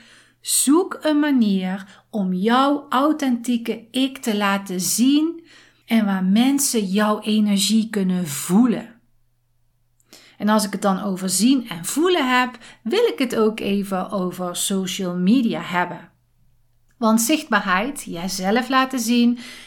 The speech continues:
nou, dan komt er al meteen naar boven, social media, ik moet mezelf laten zien.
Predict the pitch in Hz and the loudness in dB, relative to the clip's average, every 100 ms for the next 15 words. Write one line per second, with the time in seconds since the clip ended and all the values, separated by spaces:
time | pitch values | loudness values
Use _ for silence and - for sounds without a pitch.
0 | - - - 180 185 196 196 262 269 247 | -20 -20 -8 -6 -2 -2 2 2 2 2
1 | 233 214 202 226 254 247 208 202 202 190 | 2 2 2 2 2 2 2 2 2 0
2 | 196 196 - 208 226 226 208 208 196 180 | -2 -2 -2 0 2 0 2 2 0 -4
3 | 180 185 214 226 202 233 208 196 196 202 | -6 -6 -4 -2 0 -2 -2 -2 0 0
4 | 202 180 202 196 175 185 185 175 170 | -2 0 0 -2 -6 -4 -4 -6 -12